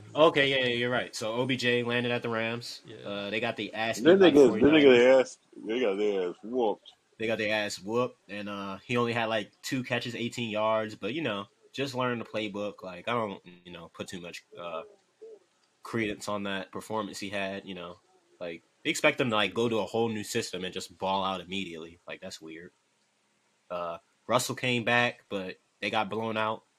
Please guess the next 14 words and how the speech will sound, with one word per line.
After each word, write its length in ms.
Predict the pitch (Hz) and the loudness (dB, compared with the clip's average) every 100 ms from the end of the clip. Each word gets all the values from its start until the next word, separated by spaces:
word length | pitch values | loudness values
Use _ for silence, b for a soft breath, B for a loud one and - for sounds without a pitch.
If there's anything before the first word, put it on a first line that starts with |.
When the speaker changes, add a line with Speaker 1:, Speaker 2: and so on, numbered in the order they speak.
| _ | _
Speaker 2:
again 220 | 98 95 | -8 -6
by 320 | 92 90 87 - - | -6 -8 -10 -14 -4
Packers, 380 | 107 101 107 | -2 -2 -8
who 240 | - 95 92 _ _ _ | -8 -10 -12 _ _ _
Aaron 140 | 90 92 | -10 -4
Rodgers 280 | 107 104 - | -4 -6 -6
came 220 | 110 104 | -6 -4
back 240 | 107 107 | -2 -2
after 240 | 95 92 92 | -6 -10 -10
that 120 | 95 | -6
whole, 240 | 98 98 | -6 -6
uh, 200 | 98 95 - _ _ _ _ | -6 -10 -14 _ _ _ _
covid 420 | - 117 107 107 - | -6 -4 -2 -4 -8
debacle. 580 | 92 104 98 107 101 | 0 0 0 -2 -10